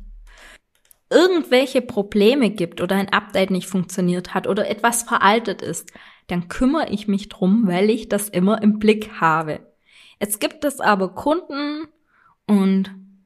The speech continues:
das verstehe ich als Schwabe natürlich auch, die sagen, "Hey, das ist ja hier nur auf Update klicken, das kann ich auch selber, da muss ich kein Geld dafür ausgeben." Und das sind dann oft die Kunden, die zu mir kommen, wenn irgendwas schief läuft.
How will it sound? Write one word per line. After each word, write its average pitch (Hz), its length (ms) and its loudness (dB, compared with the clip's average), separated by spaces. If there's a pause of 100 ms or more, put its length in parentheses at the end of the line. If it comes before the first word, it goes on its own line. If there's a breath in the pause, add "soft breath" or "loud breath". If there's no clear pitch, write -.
(140)
das - 200 -12
verstehe 170 440 -2
ich 180 160 -4
als 170 220 -2
Schwabe 180 320 2
natürlich 180 540 -2
auch, 175 200 2
die 175 140 -8
sagen, 175 720 2 (640 soft breath)
"Hey, 220 400 6
das 190 200 0
ist 196 160 -4
ja 180 100 2
hier 190 260 4
nur 185 360 4
auf 165 520 -2 (140)
Update 214 560 4
klicken, 208 460 4
das - 180 -6
kann 185 180 -2
ich 175 180 -4
auch 160 140 0
selber, 185 400 2
da 165 120 0
muss 170 180 -4
ich 165 120 -12
kein 170 260 -4
Geld 170 260 0
dafür 196 340 -2
ausgeben." 202 960 0 (1500 loud breath)
Und 214 260 6
das 220 180 4
sind 233 200 4
dann 208 220 4
oft 214 300 0
die 190 120 -6
Kunden, 196 760 2
die 190 240 -2
zu - 160 -4
mir 180 200 2
kommen, 175 500 -2
wenn 170 180 -2
irgendwas 220 500 4
schief 185 380 -6
läuft. - 540 -10